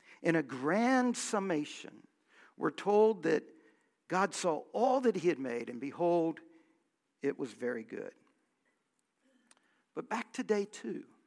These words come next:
Silence. Crickets. Except there were no crickets yet. Not a peep. Why is day two different?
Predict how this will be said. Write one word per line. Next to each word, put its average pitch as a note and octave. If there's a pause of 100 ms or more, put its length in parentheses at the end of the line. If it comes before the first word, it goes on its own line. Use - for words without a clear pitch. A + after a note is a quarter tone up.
(2000)
Silence. - (1400)
Crickets. - (1000)
Except D#3 (380)
there G#2+
were G#2+
no E3
crickets F3+
yet. C#3 (680)
Not C3+
a D3
peep. A#3 (1040)
Why B3
is D4+
day G3+
two G3
different? F3+